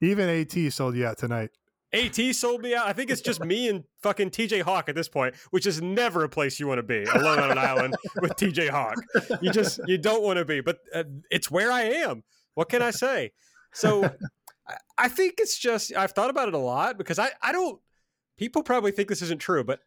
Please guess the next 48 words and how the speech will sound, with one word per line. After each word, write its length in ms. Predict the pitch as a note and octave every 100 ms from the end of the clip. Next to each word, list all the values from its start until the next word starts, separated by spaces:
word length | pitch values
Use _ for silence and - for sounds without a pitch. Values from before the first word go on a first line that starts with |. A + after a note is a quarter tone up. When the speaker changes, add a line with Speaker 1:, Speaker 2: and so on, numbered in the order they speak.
| -
Speaker 2:
I 100 | C#4
don't 320 | F#4+ F4+ C#4
like 300 | F#3+ C#4+ -
it 100 | F3
when 140 | - D3
I'm 200 | D3 D3
all 340 | D#3+ D3 C#3+
on 200 | D3 C#3
an 80 | B2+
island 460 | B2 A#2+ A#2+ A#2+ B2+ _ _ _ _ _ _ _ -
on 160 | C#3+
an 80 | C3
opinion 400 | B2+ C3+ D3 A3
because 260 | A3+ - G#3+
I'm 100 | A#3+
like, 180 | B3 - -
"Well, 100 | F#3+
what 200 | C4 -
the 100 | C5
fuck 300 | - G4 F#4+
am 100 | D#4+
I 100 | C4
missing? 440 | F#3 A3+ - A2
Like, 180 | A#2 C3+
what, 220 | F3+ C#4+ - - - - _ _ _
well, 100 | G3+
I'm 160 | A3+ A#3
either 300 | C#4+ B3+ G3+
like, 180 | F3+ E3+
'What 100 | B3
the 60 |
fuck 160 | - C#4
am 80 | A#3+
I 60 |
missing?' 300 | G3+ G3+ F#3
or 300 | E3+ E3 D3+ - _ -
'What 160 | D4
is 160 | B4+ A3
wrong 260 | F3+ C4 A#4
with 160 | G#4 A3
you 100 | E3
people?'" 380 | - D3 C3+
And 140 | C#3 E3+
that, 140 | C4
like, 140 | C4 G#3+
really 240 | E3 G3+
drives 500 | E3 C3+ C#3 E3 -
me 220 | D3+ C#3+